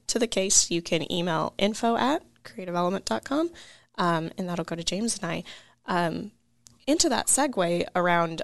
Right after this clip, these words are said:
our services, James had mentioned about the proposals we've sent out to different franchises. And it's so funny looking back at the first one I specifically worked with. When I sat down with this franchisor, they were thinking,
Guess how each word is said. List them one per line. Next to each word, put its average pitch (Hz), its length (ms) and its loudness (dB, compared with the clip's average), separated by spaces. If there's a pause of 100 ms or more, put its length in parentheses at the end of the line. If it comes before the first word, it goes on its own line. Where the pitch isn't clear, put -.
(120)
our 175 120 4
services, 190 600 2
James 180 280 2
had 170 120 -2
mentioned 160 480 0 (460)
about 151 480 2
the - 80 -2
proposals - 480 0
we've 156 120 -2
sent - 220 4
out 156 220 0
to 165 320 0
different - 340 -4
franchises. 170 640 0 (460)
And 196 440 2 (280)
it's 214 220 0
so 339 300 2
funny 175 440 0
looking 185 400 2
back 160 300 2 (100)
at 156 320 0 (140)
the 175 140 -4
first 233 340 2
one 185 180 0 (120)
I 156 160 2
specifically - 640 0
worked - 260 -4
with. - 320 -6 (880)
When 190 160 0
I 185 80 0
sat - 320 2
down 160 300 0
with 165 160 -4
this - 260 6 (360)
franchisor, - 840 0 (760)
they 196 160 -2
were 196 120 2
thinking, 185 400 -4